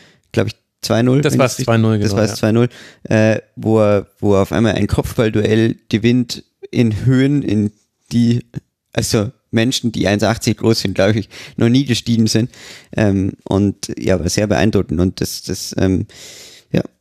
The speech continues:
Speaker 1: kann ich nur, kann ich nur echt, ähm, sagen, das war richtig gutes Grundkonstrukt in der B-V-B-Offensive und, ähm, dementsprechend war das auch völlig verdient, dass der B V B drei Tore schießt. Sie hätten halt zwei kassieren können, dann wär's Spiel enger geworden.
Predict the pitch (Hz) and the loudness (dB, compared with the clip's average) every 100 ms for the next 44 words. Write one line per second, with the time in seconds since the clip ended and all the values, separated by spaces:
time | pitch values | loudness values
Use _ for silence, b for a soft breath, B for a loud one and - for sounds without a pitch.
0 | _ 127 123 127 127 127 - - - 127 | _ 0 0 2 2 2 0 -8 -2 0
1 | 135 120 71 - - - 117 - - 113 | 0 0 -2 -4 -4 0 0 0 -2 0
2 | 113 113 117 110 117 131 127 - 131 139 | 0 -2 -2 -2 -4 -4 -6 -4 -4 0
3 | 123 117 - - _ _ - 117 131 - | 0 0 -4 -10 _ _ -4 -2 0 -2
4 | 113 - 110 - 110 107 - 107 107 - | -2 0 -2 0 -2 0 -2 -2 -2 0
5 | 107 82 - 90 92 98 98 - - - | 2 0 0 0 2 2 0 -4 -8 -10
6 | - - - _ _ _ - 92 92 92 | -10 -10 -10 _ _ _ -4 -2 -2 -2
7 | 104 - 87 92 - - - 104 117 - | -2 0 -2 -2 -6 -8 -2 -2 0 -2
8 | 98 107 107 101 95 - 92 85 - 104 | 0 2 2 0 -4 0 0 0 -2 -2
9 | 90 98 - - 85 107 107 - 104 - | -2 -2 0 0 0 0 0 0 -4 -6
10 | b b b - 95 - 101 95 - 90 | b b b -4 -2 2 0 0 -2 -2
11 | - 95 104 120 113 107 95 92 87 - | -2 0 2 2 0 0 0 0 -2 -2
12 | 110 92 110 104 95 82 95 | 0 2 2 2 0 0 0